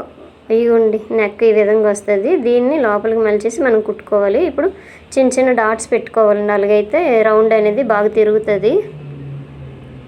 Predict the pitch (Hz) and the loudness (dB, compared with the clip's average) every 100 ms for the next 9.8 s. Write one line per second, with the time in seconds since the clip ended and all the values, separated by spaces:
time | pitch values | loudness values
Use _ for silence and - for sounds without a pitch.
0 | - 127 - - - - 113 - - 113 | -20 -20 -20 -20 -20 -18 -18 -20 -20 -20
1 | 117 - - - - - - 220 233 233 | -20 -20 -20 -20 -20 -20 -10 -2 0 2
2 | 233 226 240 226 220 208 214 214 214 233 | 0 0 0 2 2 0 -2 -2 0 -2
3 | 269 226 220 214 208 - 220 214 208 208 | -2 -2 -2 -4 -8 -4 -4 -2 -2 -2
4 | 214 240 226 233 220 214 - - - - | -2 -2 0 0 0 -2 -8 -20 -20 -14
5 | - 226 220 214 220 220 220 220 254 440 | -4 0 2 2 0 2 2 2 2 -2
6 | - 320 - - - 269 233 226 214 208 | -6 -20 -20 -20 -12 -4 -2 0 0 0
7 | 208 202 202 202 202 196 - 190 190 - | -2 -2 -4 -4 -4 -8 -6 -6 -6 -10
8 | - - - - - - - 240 233 233 | -20 -20 -20 -20 -20 -8 -2 0 2 2
9 | 240 226 208 202 - 226 220 | 2 0 -2 -4 -4 0 2